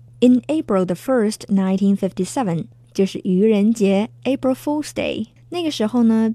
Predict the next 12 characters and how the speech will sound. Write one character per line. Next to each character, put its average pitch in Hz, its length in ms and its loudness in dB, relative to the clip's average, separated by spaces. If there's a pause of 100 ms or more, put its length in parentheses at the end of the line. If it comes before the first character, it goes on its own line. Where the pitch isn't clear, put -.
(160)
the 190 200 2
B 220 140 0
B 285 140 0
C 233 300 -2
decided 190 520 -2
to 190 120 -4
do 180 200 0
a 180 60 2
prank 180 520 -8 (120)
on 190 180 0
its 180 180 0
audiences。 185 680 -4